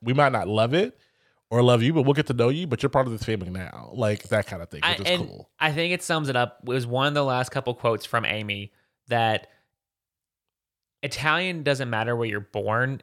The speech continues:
Speaker 2: It matters who your family is, and you get to choose who you love, and that can make you Italian.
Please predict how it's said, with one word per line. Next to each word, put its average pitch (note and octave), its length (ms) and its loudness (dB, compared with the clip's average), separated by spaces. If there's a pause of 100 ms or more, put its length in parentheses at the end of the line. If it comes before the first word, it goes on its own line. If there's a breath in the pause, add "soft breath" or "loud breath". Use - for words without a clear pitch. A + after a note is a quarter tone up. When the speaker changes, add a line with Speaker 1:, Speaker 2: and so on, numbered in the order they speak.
(200)
Speaker 2:
It B2+ 160 0
matters A#2+ 380 2
who - 80 -4
your A2+ 120 -2
family A2 460 -2
is, A#2+ 300 0
and A#2 180 -2
you A#2+ 100 0
get A#2+ 120 0
to A2+ 80 0
choose A2 300 -4
who A#2+ 100 -4
you G#2 160 -4
love, G#2 400 -4 (200 loud breath)
and A#2+ 220 0
that A2 160 2
can A2+ 100 -6
make G#2 220 -4
you G2+ 60 -8
Italian. D2 500 -10